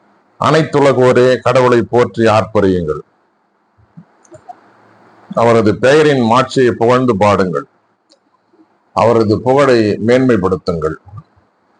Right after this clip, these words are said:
கடவுளை நோக்கி, உம் செயல்கள் எவ்வளவு அஞ்சத்தக்கவை, உமது மாபெரும் ஆற்றலின் காரணமாக உம் எதிரிகள் உமது முன்னிலையில் கூனி குறுகுவர். அனைத்துலகோர்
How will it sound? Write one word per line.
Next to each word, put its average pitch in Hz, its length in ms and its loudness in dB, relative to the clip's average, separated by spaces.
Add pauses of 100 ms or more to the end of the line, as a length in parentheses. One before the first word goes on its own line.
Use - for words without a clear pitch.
(1400)
கடவுளை 160 420 2
நோக்கி, 135 500 -2
உம் 117 260 0
செயல்கள் 139 540 0
எவ்வளவு 143 560 2
அஞ்சத்தக்கவை, 120 760 -2 (220)
உமது 110 360 0 (160)
மாபெரும் 123 720 2 (280)
ஆற்றலின் 117 560 -2
காரணமாக 107 760 0
உம் 101 240 0
எதிரிகள் 110 460 2 (600)
உமது 117 240 0
முன்னிலையில் 123 600 2 (440)
கூனி 160 400 0
குறுகுவர். 110 540 0 (1080)
அனைத்துலகோர் 135 880 0